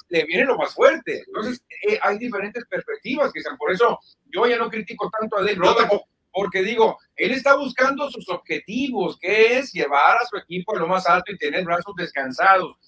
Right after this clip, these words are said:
Speaker 1: Muy bien, muy buen juego ayer, Dodgers sacando la victoria. Sí, un ju-, fue un juegazo, ¿eh?
Speaker 2: Sí, lo,
Speaker 1: Juegazo
Speaker 2: lo
Speaker 1: ayer.
Speaker 2: dice Del Cabez, que es aficionado a los Dodgers de Los Ángeles.
Speaker 1: Sí, también llegan mensajes del WhatsApp,
Speaker 2: A
Speaker 1: más,
Speaker 2: ver.
Speaker 1: más deportivo de la radio, seis seis dos uno, cincuenta treinta y seis cero tres.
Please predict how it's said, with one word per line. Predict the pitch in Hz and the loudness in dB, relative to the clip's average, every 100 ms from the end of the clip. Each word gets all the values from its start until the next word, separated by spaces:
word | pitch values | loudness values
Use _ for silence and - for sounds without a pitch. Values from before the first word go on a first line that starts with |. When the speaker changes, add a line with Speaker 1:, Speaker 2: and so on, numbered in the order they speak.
| - | -4
Speaker 1:
Muy | 202 339 | 0 0
bien, | 262 277 254 - _ _ _ | 2 0 -2 -10 _ _ _
muy | 226 262 | -4 0
buen | 277 | 0
juego | 220 262 262 | 4 6 6
ayer, | 214 220 220 202 | 4 2 0 -2
Dodgers | 247 254 - | -2 -2 -6
sacando | 160 185 214 208 | -6 -4 -2 -2
la | |
victoria. | 160 165 | -4 -6
Sí, | 175 | -6
un | 175 | -6
ju-, | 185 - | -8 -14
fue | 180 | -12
un | 185 | -10
juegazo, | 190 117 - 131 | -8 -8 -8 -10
¿eh? | 123 | -8
Speaker 2:
Sí, | 120 | -2
lo, | 139 | 0
Speaker 1:
Juegazo | 139 127 - - - | 2 2 2 0 -4
Speaker 2:
lo | 113 | -4
Speaker 1:
ayer. | |
Speaker 2:
dice | 120 151 | -4 -4
Del | 151 - | -6 -4
Cabez, | 120 135 160 | -2 0 -2
que | 113 | -6
es | 113 | -8
aficionado | - 120 101 110 120 | -8 -20 -12 -6 -4
a | |
los | 104 | -4
Dodgers | 117 113 110 | -8 -12 -12
de | 107 | -12
Los | 104 120 | -12 -10
Ángeles. | 127 131 117 | -12 -12 -20
Speaker 1:
Sí, | _ - 185 180 | _ -12 -8 -6
también | 156 180 | -6 -4
llegan | 208 226 220 | -2 0 0
mensajes | 170 147 202 - 427 | -2 -2 -2 -2 -4
del | 151 139 | -4 -6
WhatsApp, | 147 202 202 240 | -6 -6 -2 0
Speaker 2:
A | 208 | 2
Speaker 1:
más, | 208 - | 2 0
Speaker 2:
ver. | - | -2
Speaker 1:
más | 175 208 | -6 -4
deportivo | 220 - 175 - 220 214 | -4 -6 -6 -6 -4 0
de | |
la | 160 | 2
radio, | 170 226 233 190 | 4 4 2 -4
seis | 202 - | -6 -4
seis | 208 | -8
dos | 160 226 | -10 -8
uno, | 220 208 175 - _ | -2 0 -2 -6 _
cincuenta | - 156 - 226 226 160 | -12 -8 -4 -2 -2 -4
treinta | - 208 175 135 | -4 -4 -2 -4
y | |
seis | 127 185 180 | -4 -6 -2
cero | 175 - | -4 2
tres. | 208 233 220 | 6 6 4